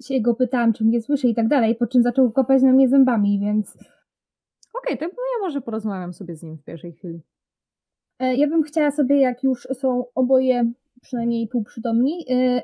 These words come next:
Speaker 1: obejrzeć ich jakoś, czy z-, czy, czy, czy coś mi się nie zgadza z fizjonomią, te zęby na przykład zobaczyć, wiesz, tak,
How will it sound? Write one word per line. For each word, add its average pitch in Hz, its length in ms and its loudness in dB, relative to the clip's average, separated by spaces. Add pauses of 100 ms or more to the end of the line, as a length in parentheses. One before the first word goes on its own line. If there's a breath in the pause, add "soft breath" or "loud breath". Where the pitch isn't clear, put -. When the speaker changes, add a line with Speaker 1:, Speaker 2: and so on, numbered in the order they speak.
Speaker 1:
obejrzeć 269 460 2
ich 269 160 -10
jakoś, 247 440 -2
czy 254 120 -4
z-, 226 180 -6 (180)
czy, 240 460 0
czy, 247 80 -4 (180)
czy 220 140 -8
coś 254 180 -4
mi 247 80 0
się 254 100 2
nie 247 120 4
zgadza 226 260 0
z - 60 -6
fizjonomią, 220 640 2
te 220 120 0
zęby 240 320 4
na 233 120 2
przykład 226 400 -6
zobaczyć, 208 480 -6
wiesz, 208 160 -8
tak, 202 140 -12